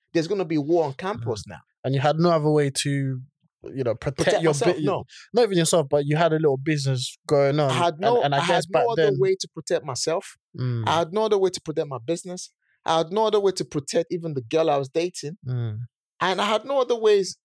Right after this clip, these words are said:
Speaker 1: Again, not just that. I, you know, I became, at some point, you know, I was very popular. I mean, when, in Nigeria at that time, being in school, in campus, when you when you're, when you're a guy, when you're a trading guy, you got money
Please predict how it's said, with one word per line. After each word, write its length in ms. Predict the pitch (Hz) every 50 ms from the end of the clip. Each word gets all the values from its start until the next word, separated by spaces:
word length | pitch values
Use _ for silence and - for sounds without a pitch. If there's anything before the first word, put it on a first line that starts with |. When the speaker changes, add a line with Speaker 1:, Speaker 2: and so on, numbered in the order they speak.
| _ -
Speaker 1:
Again, 420 | 175 170 - 240 262 254 185 143 - _ _ _
not 240 | - 170 214 - -
just 220 | - 180 156 131 127
that. 240 | 170 156 110 90 - -
I, 240 | 135 139 143 - - _ - - _ -
you 100 | 160 156
know, 180 | 131 113 104 - - -
I 100 | - 156
became, 560 | 139 180 175 180 - - 196 185 175 165 170 - _ _ -
at 160 | - 143 -
some 160 | - 202 185 170
point, 420 | - - 165 135 123 120 117 - - _ _
you 140 | - 151 143
know, 180 | 127 117 110 - -
I 100 | - 139
was 460 | 143 139 135 131 127 117 - - - _ 127
very 400 | 123 160 151 151 147 143 135 - _
popular. 440 | - 156 147 135 147 139 127 113 95 -
I 60 | -
mean, 220 | 143 131 120 110 107
when, 160 | 123 127 - -
in 160 | 147 139 135
Nigeria 540 | 139 123 120 113 113 - 160 160 151 147 131
at 60 | 113
that 140 | 113 - - - -
time, 300 | - 139 120 98 98 95 - _ _ _ _ -
being 180 | - 143 139 131
in 80 | 120 113
school, 320 | - - - - 143 127
in 80 | 110 101
campus, 460 | - 135 139 143 139 135 110 101 -
when 160 | - 120 127 120
you 240 | 120 117 117 107 101 _ _ _ _ _ _ -
when 100 | 143 160 170
you're, 180 | 160 139 127 110 107 - 156
when 100 | 180 190
you're 200 | 175 160 147 131
a 80 | 127 110 143
guy, 160 | 139 151 151 139 131
when 100 | 156 185
you're 160 | 180 160 143 -
a 40 | -
trading 240 | - 170 156 143 123
guy, 180 | 107 101 107 110
you 160 | 113 120 120 117 131
got 80 | 127 110 123 135 151
money 160 | 156 151 131